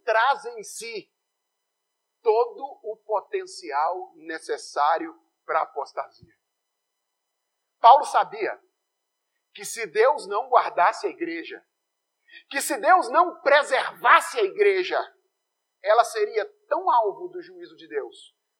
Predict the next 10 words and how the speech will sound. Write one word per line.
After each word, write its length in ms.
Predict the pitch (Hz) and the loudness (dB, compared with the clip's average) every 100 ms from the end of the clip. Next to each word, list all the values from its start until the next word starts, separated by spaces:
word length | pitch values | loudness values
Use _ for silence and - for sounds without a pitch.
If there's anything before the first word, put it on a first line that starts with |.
| _ | _
quanto 420 | 185 180 180 185 | -4 -4 -4 -10
o 80 | 170 | -12
serão 520 | - 190 170 165 151 | -10 -8 -6 -6 -6
aqueles 420 | 147 160 156 160 | -8 -10 -18 -18
que 120 | - | -18
perseguem 600 | - 143 - 160 151 139 139 | -12 -12 -10 -10 -10 -12 -20
o 60 | |
Senhor 380 | - 147 139 - | -14 -14 -10 -10
Jesus 340 | - 403 - | -8 -10 -10
Cristo, 420 | - - 127 - | -16 -16 -16 -14